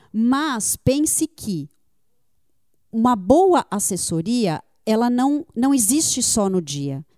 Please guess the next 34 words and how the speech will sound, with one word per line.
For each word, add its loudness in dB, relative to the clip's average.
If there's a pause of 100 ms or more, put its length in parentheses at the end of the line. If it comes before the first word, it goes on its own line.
(160)
né? -4
Não -2
tem 0
como 2 (300)
a 0
gente -4
só 2
fazer -2 (100)
o -2
dia. -4
A -2
gente -4
tem -4
que -8
ter -2
um 0
mínimo 2
de -6
envolvimento -2 (180)
com 6 (100)
os -2
noivos, -4 (640)
com 6
os -2
fornecedores -2
contratados -4 (680)
e 2
com 2
todo, 4 (320)
todo 2
esse 0
processo 0
do -4
casamento, -4